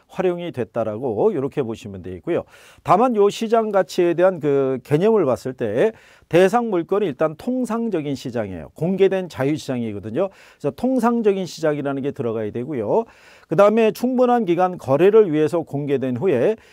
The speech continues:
그 대상 물건의 내용에 정통한 당사자 사이에 신중하고 자발적인 거래가 있을 때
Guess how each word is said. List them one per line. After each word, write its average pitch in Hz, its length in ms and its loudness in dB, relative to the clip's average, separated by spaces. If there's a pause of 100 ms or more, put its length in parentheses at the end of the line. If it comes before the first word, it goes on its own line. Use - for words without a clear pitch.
(140)
그 220 200 4
대상 180 440 0
물건의 185 420 -2
내용에 156 400 0
정통한 160 600 -4
당사자 151 580 -2
사이에 127 540 -2 (260)
신중하고 220 640 0
자발적인 170 640 -2
거래가 139 300 -2
있을 113 240 -8
때 - 240 0